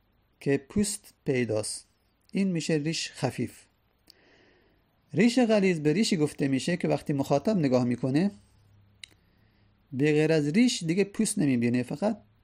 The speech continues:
موی ریش می‌بینه، پوست پیدا نیست، این می‌شه ریش غلیظ.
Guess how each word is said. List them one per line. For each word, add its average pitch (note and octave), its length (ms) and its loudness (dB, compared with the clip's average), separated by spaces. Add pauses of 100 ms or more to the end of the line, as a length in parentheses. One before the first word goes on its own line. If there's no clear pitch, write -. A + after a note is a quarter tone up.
(100)
موی G3 680 0
ریش D#3+ 500 -4
می‌بینه، A#2 440 -4 (1800)
پوست G3 320 -2 (540)
پیدا C#3+ 340 0
نیست، - 540 -4 (640)
این F3 140 -4
می‌شه D3+ 220 -2
ریش C#3+ 260 -2
غلیظ. G#2+ 640 -6